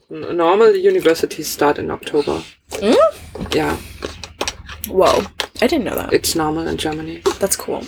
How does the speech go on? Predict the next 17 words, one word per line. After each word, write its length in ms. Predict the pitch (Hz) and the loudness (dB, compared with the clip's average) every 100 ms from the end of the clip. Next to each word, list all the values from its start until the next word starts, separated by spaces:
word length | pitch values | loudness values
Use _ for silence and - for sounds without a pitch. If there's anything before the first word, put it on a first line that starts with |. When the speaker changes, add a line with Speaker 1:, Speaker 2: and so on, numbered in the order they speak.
| - - _ _ _ _ _ - | -14 -20 _ _ _ _ _ -10
Speaker 2:
That's 240 | - - | -6 -6
really 220 | - - | -6 -12
cool. 160 | - - - - - - - - - - - - - | -12 -12 -14 -16 -12 -10 -10 -12 -18 -18 -18 -20 -6
So 160 | - 349 | 0 4
then 180 | 339 320 | 4 2
I'm 220 | - - - | 0 -2 0
probably 200 | 311 285 | 0 2
gonna 160 | 269 | 2
go 80 | 262 | 4
to 40 | 247 220 214 | 4 2 4
Lüneburg. 300 | 208 208 208 - - - _ _ - - - - - 202 | 6 6 2 -8 -20 -20 _ _ -20 -20 -20 -20 -8 0
And 120 | 202 | 2
then 100 | 196 | 2
from 200 | 208 208 | 2 4
there, 260 | 208 226 | 6 4
who 240 | 240 247 233 | 2 -2 -2
knows? 580 | 226 247 190 - - | -4 -8 -12 -8 -8